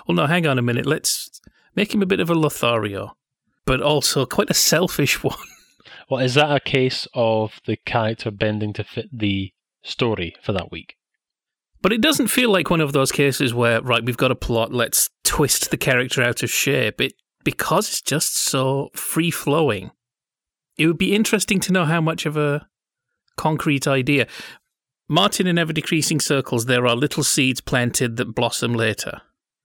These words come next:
Speaker 1: There's mention of the playground, organising the games. Martin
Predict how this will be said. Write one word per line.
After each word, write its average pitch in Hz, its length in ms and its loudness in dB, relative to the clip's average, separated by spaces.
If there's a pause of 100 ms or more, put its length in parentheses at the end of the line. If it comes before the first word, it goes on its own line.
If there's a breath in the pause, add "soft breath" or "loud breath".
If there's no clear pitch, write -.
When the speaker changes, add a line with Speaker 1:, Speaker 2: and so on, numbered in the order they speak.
Speaker 1:
There's - 160 -14
mention 120 400 0
of 117 440 -4 (220)
the - 60 -10
playground, 110 800 -2 (920)
organising 117 600 0
the 110 60 -2
games. 110 720 -2 (460)
Martin 151 680 2